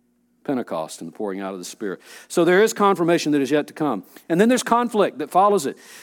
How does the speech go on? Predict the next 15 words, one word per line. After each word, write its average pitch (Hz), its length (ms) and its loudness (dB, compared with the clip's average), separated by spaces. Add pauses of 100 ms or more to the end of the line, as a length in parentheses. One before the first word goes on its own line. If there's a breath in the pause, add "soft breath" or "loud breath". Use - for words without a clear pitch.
(120 loud breath)
Peter 226 260 4
and 180 80 2
John 202 260 4
are 180 40 2
thrown 202 240 4
into 170 160 0
prison 180 460 2
in 156 120 0
Acts 156 260 0
four, 175 460 -2
almost 156 340 -2
<laughs> - 20 -8
immediately 151 500 0
after 139 200 -4
Pentecost. 151 720 -4